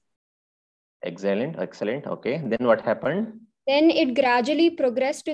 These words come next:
Speaker 2: uh, proximal
Speaker 1: Progressed.
Speaker 2: muscle because he was not able
Speaker 1: Okay.
Speaker 2: to abduct his hand over his head.
Speaker 1: Okay, okay. So what does it tell to us?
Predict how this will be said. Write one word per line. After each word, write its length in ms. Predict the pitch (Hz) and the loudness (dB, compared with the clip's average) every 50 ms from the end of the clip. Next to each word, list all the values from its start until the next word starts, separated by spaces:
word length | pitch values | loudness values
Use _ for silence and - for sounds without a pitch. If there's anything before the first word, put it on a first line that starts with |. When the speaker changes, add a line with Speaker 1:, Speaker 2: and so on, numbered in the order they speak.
| 240 - 240 - | -8 -8 -6 -2
Speaker 2:
uh, 180 | 240 233 226 220 | 0 0 0 -2
proximal 460 | 220 - 262 233 220 220 214 214 208 | -2 -4 -2 -2 0 4 4 4 4
Speaker 1:
Progressed. 420 | 269 285 285 269 - - - - _ - | 4 2 2 2 -2 -6 -16 -20 _ -8
Speaker 2:
muscle 240 | 311 311 285 285 - _ _ _ _ _ 226 | -6 -6 -6 -6 -10 _ _ _ _ _ -6
because 380 | 226 262 262 285 294 294 285 | -4 -4 0 2 2 2 2
he 140 | 285 285 285 | 0 0 2
was 140 | 277 277 269 | 2 2 2
not 200 | 262 240 247 247 | 0 0 0 2
able 220 | 262 269 240 269 277 | 2 2 2 2 0
Speaker 1:
Okay. 280 | 269 - - 240 214 | 0 2 2 2 2
Speaker 2:
to 200 | 170 - 262 233 - - - | 0 -2 -6 -8 -8 -8 -8
abduct 360 | 208 208 240 240 233 233 - | -4 -2 -2 -2 -2 -4 -4
his 200 | 285 277 262 233 | -2 -2 -2 -2
hand 480 | - 233 214 214 220 220 220 220 208 - 220 | -6 -10 -8 -6 -6 -6 -6 -6 -8 -6 -6
over 200 | 233 214 214 214 | -6 -4 -4 -4
his 240 | 220 226 208 208 - _ _ _ _ _ _ _ _ _ - - - | -4 -6 -6 -8 -10 _ _ _ _ _ _ _ _ _ -20 -16 -16
head. 260 | 214 - 101 90 - - | -14 -12 -12 -14 -6 -4
Speaker 1:
Okay, 480 | 95 90 - - - 123 156 156 - - - _ _ _ _ _ _ _ _ | -4 -4 -2 0 0 0 0 -2 -6 -14 -20 _ _ _ _ _ _ _ _
okay. 520 | - 95 90 87 - 113 127 170 180 - - - _ _ _ _ _ _ - | 0 0 0 2 2 2 2 2 0 -4 -12 -20 _ _ _ _ _ _ 2
So 120 | - 127 | 6 8
what 140 | 120 127 123 | 8 10 8
does 160 | 147 135 - | 8 6 4
it 100 | 143 - | 4 4
tell 220 | - 113 113 113 | 6 6 6 4
to 160 | 107 120 113 107 | 4 6 8 8
us? 300 | 101 - - - - | 8 6 4 -2 -14